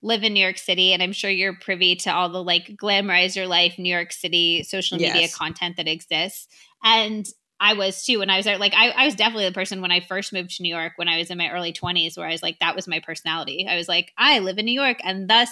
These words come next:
Speaker 1: I'm, uh, immediately cooler than anybody else I meet. And <laughs> this is just, like, validated why I'm a cool person on this planet." And I come from, like, a pretty small town. And so that was, like, I just thought it was, I thought it was so cool. But, like,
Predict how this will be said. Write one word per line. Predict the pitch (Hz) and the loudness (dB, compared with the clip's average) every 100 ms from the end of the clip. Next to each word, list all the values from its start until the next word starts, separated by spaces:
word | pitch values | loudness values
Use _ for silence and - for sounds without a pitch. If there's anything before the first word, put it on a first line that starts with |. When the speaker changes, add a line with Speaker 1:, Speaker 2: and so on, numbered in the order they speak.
| - | 0
Speaker 1:
I'm, | 190 196 196 - _ - | 2 2 -2 -14 _ -4
uh, | 202 175 - | -4 -6 -12
immediately | 202 220 240 302 233 | -6 -2 2 2 0
cooler | 233 190 180 180 | -6 -6 -4 -4
than | 180 185 | 0 2
anybody | 220 247 208 170 | 2 0 -2 -2
else | 147 - | -2 -4
I | 156 | -6
meet. | 156 175 - - - - | -2 -2 -2 -8 -18 0
And | 196 190 190 202 | 4 4 2 0
<laughs> | 208 254 | -2 0
this | 196 240 | 2 4
is | 262 240 | 4 4
just, | 226 233 | 4 4
like, | 202 196 180 | 2 0 2
validated | 175 196 185 185 185 180 | 0 2 2 0 0 0
why | 180 185 | 2 2
I'm | 180 | 2
a | 180 | -4
cool | - 208 | -4 -4
person | 196 185 202 180 | -2 -2 -2 0
on | 170 | 0
this | 165 180 | -2 -4
planet." | 202 175 156 | 0 0 2
And | 233 | 4
I | 277 | 4
come | 359 349 | 2 -2
from, | 302 | -2
like, | 254 226 | -2 -2
a | 233 | -4
pretty | 202 220 | -4 -4
small | 226 208 | -4 -4
town. | 277 254 165 | -2 -2 -4
And | 180 | -6
so | 190 | -2
that | 180 180 | 0 0
was, | 196 | -2
like, | 196 180 - _ _ _ _ | -2 -2 -4 _ _ _ _
I | 214 | 0
just | 233 | 2
thought | 254 | 4
it | 240 | 4
was, | 233 - _ | 2 0 _
I | 233 | 0
thought | 240 240 | 2 4
it | |
was | 233 | 2
so | 240 240 | 0 -2
cool. | 285 | -2
But, | 190 202 | -2 0
like, | 247 247 | 2 0